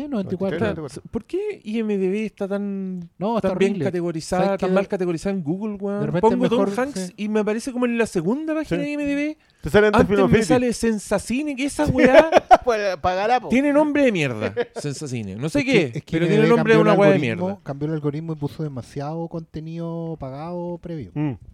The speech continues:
Speaker 1: Entonces tú entras y te tiran diez trailers y un montón de cuestiones que no
Speaker 2: De hecho, el mismo
Speaker 1: pediste.
Speaker 2: I M D B ya está en esa, en ese
Speaker 1: Sí,
Speaker 2: plan.
Speaker 1: no,
Speaker 3: Qué horror,
Speaker 1: está
Speaker 3: weón, una herramienta tan útil, weón.
Speaker 1: Oye, en el
Speaker 2: O sea.
Speaker 1: paréntesis, por mientras, eh, Castaway está en H B O Max.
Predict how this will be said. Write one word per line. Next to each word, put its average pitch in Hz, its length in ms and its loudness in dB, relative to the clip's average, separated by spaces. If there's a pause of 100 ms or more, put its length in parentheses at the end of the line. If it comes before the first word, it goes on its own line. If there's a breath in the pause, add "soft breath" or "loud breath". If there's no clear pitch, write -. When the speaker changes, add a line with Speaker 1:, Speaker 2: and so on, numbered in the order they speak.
(400)
Speaker 1:
Entonces 143 260 -10
tú 170 100 -4
entras 165 400 -6
y 185 80 -8
te 156 140 -12
tiran 151 320 -10
diez 151 180 -10
trailers 165 420 -10 (160)
y 156 40 -10
un 135 520 -14
montón 123 320 -14
de 170 60 -12
cuestiones 165 520 -12
que - 120 -16
no 110 40 -10
Speaker 2:
De 165 80 0
hecho, 190 120 0
el 226 60 0
mismo 196 240 2
Speaker 1:
pediste. 175 160 4
Speaker 2:
I - 20 -2
M 123 140 -6
D 110 120 -10
B 139 160 -6
ya 208 120 -6
está 214 240 -10
en 220 80 -10
esa, 226 280 -10
en 226 100 -14
ese 226 100 -14
Speaker 1:
Sí, 226 80 -10
Speaker 2:
plan. 113 260 -10 (160)
Speaker 1:
no, 139 400 -16
Speaker 3:
Qué 139 80 -8
horror, 160 320 -6
Speaker 1:
está 131 140 -6
Speaker 3:
weón, 139 140 -2
una 160 100 0
herramienta 160 360 -4
tan 180 200 -2
útil, 196 400 -6
weón. 170 360 -6
Speaker 1:
Oye, 190 200 0
en 170 60 -4
el 170 60 -4
Speaker 2:
O - 40 -6
sea. - 60 -14
Speaker 1:
paréntesis, 208 440 -4
por 180 240 -6
mientras, 196 500 -8
eh, 151 240 -4
Castaway 175 460 -6
está 160 300 -8
en 156 80 -8
H 151 200 -8
B 135 60 -6
O 127 60 -10
Max. - 420 -16